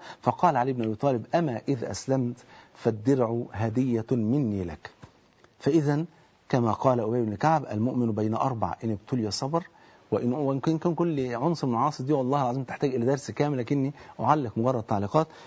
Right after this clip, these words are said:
"إن ابتلي صبر، وإن أعطي شكر، وإن قال صدق، وإن حكم عدل". نكمل كلام سيدنا أبي بن كعب، ولكن بعد فاصل قصير. صلى على حبيبك.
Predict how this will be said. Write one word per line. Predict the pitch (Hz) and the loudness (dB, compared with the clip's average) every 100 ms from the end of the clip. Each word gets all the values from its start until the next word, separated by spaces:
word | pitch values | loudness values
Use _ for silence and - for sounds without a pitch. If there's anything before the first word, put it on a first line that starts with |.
| - | -4
"إن | 117 | 0
ابتلي | 113 - 151 120 | 0 0 0 0
صبر، | 104 135 135 120 | -2 -4 -4 -4
وإن | 113 110 - | -4 -4 0
أعطي | 170 127 120 107 | 2 2 -2 -2
شكر، | - 143 135 123 - - - | -2 -2 -2 -2 -8 -18 -4
وإن | 113 110 | 0 0
قال | 98 - 127 110 | -2 -2 -2 -2
صدق، | - 127 120 113 - - _ | -4 -2 0 -2 -12 -20 _
وإن | 117 113 107 | -2 0 -2
حكم | - 113 - 110 | -4 -4 -2 -2
عدل". | 104 120 123 120 - - - | 0 2 2 0 -4 -18 -12
نكمل | - 160 165 131 110 98 - | -2 0 2 2 -2 -2 -4
كلام | 107 117 117 | -2 -2 -2
سيدنا | - 107 117 107 | -2 -2 -2 -2
أبي | 104 117 107 | 0 0 0
بن | 104 | -4
كعب، | 92 127 113 | -4 -2 -2
ولكن | 98 110 135 - 98 | -4 -2 -2 -4 -2
بعد | 104 127 104 101 | 0 0 -2 -8
فاصل | - 131 127 107 98 - | -4 -4 -4 -6 -8 -8
قصير. | - 139 160 160 - - - - | -6 0 0 0 -8 -20 -20 -16
صلى | - 151 120 | 2 2 2
على | 90 | -4
حبيبك. | - | -10